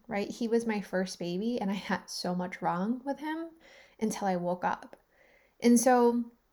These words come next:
his story, you know, is, it, there's so much to be said, but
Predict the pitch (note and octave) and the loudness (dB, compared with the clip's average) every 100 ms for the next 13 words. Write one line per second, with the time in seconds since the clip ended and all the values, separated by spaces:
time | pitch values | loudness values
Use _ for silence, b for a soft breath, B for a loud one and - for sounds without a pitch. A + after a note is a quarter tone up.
0 | _ _ _ - _ _ _ C4 C#4 D#4 | _ _ _ -20 _ _ _ 0 2 2
1 | - A#3 A3 A3 A3 A3 G3+ F#3+ F#3 F#3 | 4 2 4 2 0 -2 0 2 2 0
2 | - G#3 G3 G3 - - - G3+ G3 G#3 | 0 0 0 -2 -6 -8 -4 -2 0 -2
3 | G3 - C4+ B3 G#3+ - F#3+ F#3+ F#3 F3 | -2 0 2 2 2 -2 -4 -2 0 0
4 | F3 G3 F#3+ - | 0 2 2 0